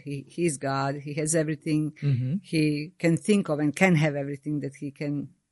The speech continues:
Speaker 1: you know, desire. Or, it's a different world. We, we cannot compare. But, um, I believe it's actually for, for us and for our benefit.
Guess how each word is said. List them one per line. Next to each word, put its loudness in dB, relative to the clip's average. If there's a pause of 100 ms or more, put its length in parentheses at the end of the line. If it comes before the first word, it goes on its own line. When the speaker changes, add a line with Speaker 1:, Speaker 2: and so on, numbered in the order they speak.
Speaker 1:
you -6
know, 0
desire. 0
Or, -2 (640)
it's 0
a 0
different 0
world. -4
We, -4
we -6
cannot -2
compare. -4
But, -2
um, 2 (240)
I 4
believe 6
it's 4
actually 2
for, 0 (800)
for -2
us 6
and 2
for -2
our 4
benefit. -4